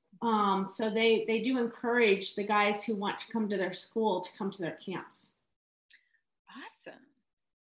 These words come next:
Speaker 2: And what do they look for in a recruit?
Speaker 1: Well, they're looking for guys who can help them on their events. So all around is not such a big deal in men's gymnastics,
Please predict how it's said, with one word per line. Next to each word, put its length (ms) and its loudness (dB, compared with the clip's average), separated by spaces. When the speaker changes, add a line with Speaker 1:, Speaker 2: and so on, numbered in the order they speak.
Speaker 2:
And 760 -8
what 160 -6
do 100 -4
they 140 -4
look 200 -8
for 260 -12
in 260 -16
a 40 -16
recruit? 400 -20
Speaker 1:
Well, 180 8
they're 180 8
looking 340 4
for 160 0
guys 460 6
who 120 0
can 180 -2
help 360 -2
them 400 2
on 200 0
their 180 2
events. 560 -6
So 500 2
all 280 8
around 360 6
is 260 0
not 400 4
such 340 6
a 80 -2
big 240 0
deal 260 4
in 100 4
men's 240 2
gymnastics, 760 -2